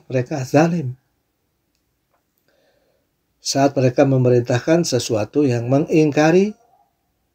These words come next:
kebenaran. Na'udzubillah min dalik. Peristiwa Asyura menjadi sebuah contoh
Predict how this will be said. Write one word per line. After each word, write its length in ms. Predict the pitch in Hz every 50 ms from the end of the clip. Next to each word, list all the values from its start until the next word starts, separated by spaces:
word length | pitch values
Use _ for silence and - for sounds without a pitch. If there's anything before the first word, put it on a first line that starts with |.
| _ _ _ _ _ _ _ _
kebenaran. 720 | _ 160 147 131 147 131 151 202 214 208 180 120 110 120 - _ _ _
Na'udzubillah 800 | - 123 117 - 196 196 190 151 143 131 127 143 151 180 175 156
min 160 | 165 160 156
dalik. 320 | - - - - - - _ _ _ _ _ _ _ _ _ _ _ _ _ _ _ _ _ _ _ _ _ _ _ _ _ _ _ _ _ _ _ _ _ _ _ _ _ _ _ _ _ _ _ _ _ _ _ _ _ _ _ _ _ _ _ _ _ _ _ _ _ _ _ _ _ _ _ _ _
Peristiwa 480 | 143 139 131 - 139 135 135 131 127 139
Asyura 400 | 139 135 - 135 135 147 175 185
menjadi 320 | 185 170 135 131 117 123
sebuah 560 | 120 - - 120 107 110 113 117 117 110 -
contoh 560 | - 123 110 107 104 - 151 151 147 135 -